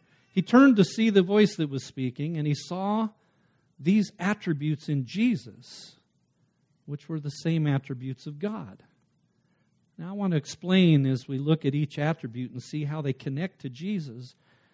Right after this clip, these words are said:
They're going to show that he is equated with clear statements of divinity, not some lesser form, not, not some lower god or in a, some pantheon of gods. Understand, this would have been important for the Greek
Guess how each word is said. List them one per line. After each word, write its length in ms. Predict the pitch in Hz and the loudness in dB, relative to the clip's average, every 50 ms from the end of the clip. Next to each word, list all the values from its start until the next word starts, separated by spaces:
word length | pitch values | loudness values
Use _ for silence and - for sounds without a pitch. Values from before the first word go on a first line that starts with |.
| _ _ - | _ _ -18
They're 100 | 160 151 | -14 -6
going 200 | 190 220 226 208 | -2 0 0 0
to 80 | 208 | 0
show 360 | - - - 214 214 208 202 | -2 -4 0 2 4 4 4
that 140 | 190 185 165 | 4 2 0
he 200 | 147 190 208 202 | -2 -2 0 2
is 140 | 190 170 165 | 2 2 0
equated 760 | 165 - - - - 220 240 247 202 165 127 113 117 - 139 | -2 -4 -6 -8 -4 -2 -2 0 0 -2 -4 -6 -8 -12 -10
with 220 | 147 160 156 - - | -10 -10 -10 -10 -12
clear 380 | - 233 247 254 254 247 233 | -6 -2 0 2 2 2 0
statements 760 | - - - - 214 220 208 - 180 165 139 135 - - - - _ _ _ _ _ _ - | 0 -2 0 2 2 2 2 0 -4 -4 -4 -4 -6 -10 -20 -20 _ _ _ _ _ _ 2
of 160 | 180 180 160 | 2 2 4
divinity, 680 | 196 160 180 226 254 240 202 143 117 107 95 87 - _ _ _ _ _ - | 2 4 6 6 6 8 6 4 2 0 -8 -10 -16 _ _ _ _ _ -2
not 240 | 208 226 262 233 | 0 2 2 0
some 280 | - - 247 240 214 190 | 2 4 6 6 6 6
lesser 420 | 170 175 208 220 214 - 220 208 | 6 6 4 4 4 4 4 2
form, 540 | - - - 151 135 127 123 135 147 160 170 - _ _ _ _ _ _ _ _ _ _ _ _ _ _ _ _ _ _ _ - | 2 2 -2 -6 -4 -2 -2 -2 -2 -4 -6 -12 _ _ _ _ _ _ _ _ _ _ _ _ _ _ _ _ _ _ _ -4
not, 400 | 147 175 220 226 - - 160 160 | 0 2 2 2 0 -4 -8 -2
not 180 | 175 208 214 - | 0 0 0 0
some 300 | - - 220 202 190 190 | 2 4 4 6 6 6
lower 320 | 208 226 220 220 208 190 | 6 8 10 10 8 8
god 480 | 160 160 151 156 156 175 185 185 180 175 | 8 4 0 2 2 4 4 2 2 2
or 200 | 156 151 156 160 | 2 2 2 2
in 120 | 165 151 | 0 0
a, 120 | 143 135 - _ _ _ | -4 -6 -6 _ _ _
some 220 | - - 196 190 165 | -4 0 2 2 2
pantheon 640 | - - - 226 247 254 240 - 196 180 160 143 131 | 0 0 4 6 6 6 6 4 2 0 0 0 0
of 120 | 123 123 | -4 -8
gods. 460 | 123 120 123 123 127 147 170 156 - _ _ _ _ _ _ _ _ _ - | -10 -12 -8 -6 -4 -4 -6 -6 -10 _ _ _ _ _ _ _ _ _ -4
Understand, 560 | 180 202 214 190 - - - 220 220 208 202 | 0 2 2 2 2 2 4 6 6 6 6
this 180 | 226 226 226 - | 6 4 4 2
would 140 | 240 220 | 0 0
have 80 | 214 180 | 2 4
been 160 | 202 196 190 | 6 6 6
important 640 | 180 165 - - - 208 202 202 - 175 160 - - | 6 4 0 -2 -2 0 0 0 0 -4 -8 -10 -12
for 100 | 175 165 | -12 -10
the 100 | 156 143 | -10 -10
Greek 520 | 143 139 151 208 262 277 226 - - | -10 -10 -4 0 0 0 0 -2 -8